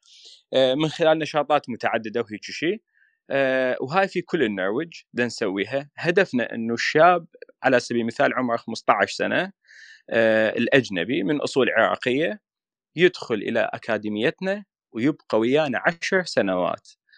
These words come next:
يطلع سنة، يطلع عمره خمسة وعشرين سنة مهيئ أن يدخل للبرلمان. ليش؟ لأنه إحنا كأجانب بشكل عام في النرويج نسبتنا، آه، اثنين وثلاثين بوينت سفن،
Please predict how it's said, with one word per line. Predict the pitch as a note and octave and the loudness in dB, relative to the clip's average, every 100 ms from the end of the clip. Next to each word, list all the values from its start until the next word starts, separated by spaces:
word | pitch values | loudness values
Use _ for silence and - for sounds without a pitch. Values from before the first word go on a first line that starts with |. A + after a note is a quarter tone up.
| - _ - | -20 _ 2
يطلع | F#3 - G#2+ | 2 4 0
سنة، | - G#2+ G#2+ - A2 - - | 0 -6 -6 0 0 0 -2
يطلع | D3 B2 G#2 C3 | -2 2 0 0
عمره | B2 | -2
خمسة | G#2 A#2+ - | -2 -4 -2
وعشرين | G2 F#2+ D#3+ E3+ | -2 -2 -4 -4
سنة | - F3 F3+ - | -2 -4 -4 -8
مهيئ | A2+ G#2+ D#3 E3+ D#3+ - | -6 0 2 4 2 0
أن | A2 | 0
يدخل | D#3 - D#3+ | 0 2 4
للبرلمان. | C#3+ C3 - G2 F2 E2+ E2 _ _ _ - _ _ _ _ | 6 4 6 4 4 -2 -6 _ _ _ -20 _ _ _ _
ليش؟ | D3+ G#3 A3+ - _ - | 4 4 4 -6 _ -6
لأنه | C#3 C#3 C3+ B2 C3+ - | 2 2 2 -4 0 0
إحنا | - C3+ A#2+ A#2+ B2+ _ - | 0 -4 -2 -4 -6 _ -2
كأجانب | G3 D3+ A#2+ A2 G#2 G#2 | 4 4 4 0 -4 -8
بشكل | - F3+ B2 | -4 -4 -2
عام | A2 B2 C#3+ | -2 -2 -4
في | - | -6
النرويج | E3+ C#3 A#2+ C3 B2 | -4 -2 -2 -4 -6
نسبتنا، | A#2 - E3 E3+ E3 D#3+ _ - - - - | -6 0 0 2 -2 -2 _ -20 -20 -20 0
آه، | B2 B2 A#2 | 2 4 2
اثنين | A#2 - D#3+ E3+ C#3 | 0 -2 0 2 0
وثلاثين | A#2 C3 A#2 - E3+ F3+ - | -2 4 4 4 -2 -4 0
بوينت | D#3 D3 | 2 2
سفن، | - B2+ F#2 | 2 2 2